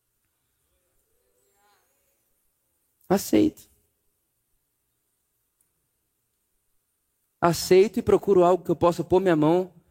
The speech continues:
pra ser solidário com alguém. Jesus faz assim.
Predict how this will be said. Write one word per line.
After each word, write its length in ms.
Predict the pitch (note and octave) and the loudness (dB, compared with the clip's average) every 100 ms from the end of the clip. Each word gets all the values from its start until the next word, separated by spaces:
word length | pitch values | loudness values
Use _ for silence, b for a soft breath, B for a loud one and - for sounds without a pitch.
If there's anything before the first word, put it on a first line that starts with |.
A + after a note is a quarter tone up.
| _ _ | _ _
pra 120 | D#3+ | -4
ser 140 | D#3 F3 | -2 -2
solidário 460 | F#3 D#3+ D3 D3+ | 0 2 2 0
com 120 | D3 D3+ | 0 -2
alguém. 380 | C#3 B2 A2+ - _ _ _ _ _ _ _ _ _ _ _ _ _ _ _ _ - | 0 -2 -4 -12 _ _ _ _ _ _ _ _ _ _ _ _ _ _ _ _ -6
Jesus 360 | D3 E3 D3+ C#3+ | 2 2 2 -2
faz 200 | D3+ D3 | -2 -2
assim. 360 | C3+ B2 A2+ | -6 -6 -8